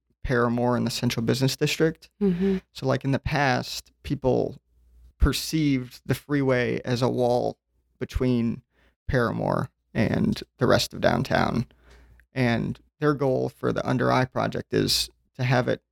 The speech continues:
Speaker 1: be a seamless connection. Um, so I think it's gonna be really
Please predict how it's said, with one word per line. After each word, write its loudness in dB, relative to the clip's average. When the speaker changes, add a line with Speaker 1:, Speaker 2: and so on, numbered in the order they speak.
Speaker 1:
be 2
a 2
seamless 0
connection. 0
Um, 0
so -4
I 0
think -2
it's -6
gonna -4
be 0
really 0